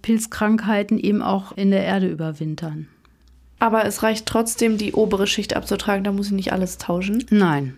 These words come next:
Speaker 1: die obere Schicht reicht.
Speaker 2: Okay, und überwintern ist auch nochmal ein gutes Stichwort. Gibt's irgendwas, was ich für den Winter beachten muss, wenn das Ganze da so über der Erde brach liegt?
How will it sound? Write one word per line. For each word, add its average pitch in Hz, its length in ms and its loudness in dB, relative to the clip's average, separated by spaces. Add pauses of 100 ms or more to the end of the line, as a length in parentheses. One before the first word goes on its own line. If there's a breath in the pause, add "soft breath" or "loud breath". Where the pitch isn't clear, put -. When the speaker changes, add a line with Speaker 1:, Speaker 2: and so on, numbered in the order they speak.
Speaker 1:
die 190 60 0
obere 180 340 0
Schicht - 400 -4
reicht. 135 400 -12 (140)
Speaker 2:
Okay, 214 460 0
und 202 240 -2
überwintern 233 640 2
ist 233 140 -4
auch - 100 0
nochmal 240 260 2
ein 226 60 2
gutes 240 300 0
Stichwort. 247 540 0
Gibt's 233 260 -6
irgendwas, 226 460 0
was 214 180 -4
ich 208 180 -10
für 226 100 -4
den 202 320 0
Winter 247 340 2
beachten - 560 -2
muss, 254 300 0
wenn 214 220 -2
das 208 180 -6
Ganze 208 320 -4
da 196 260 0
so 202 160 2
über 233 300 4
der 214 240 2
Erde 208 320 2
brach 202 540 -2
liegt? 240 500 0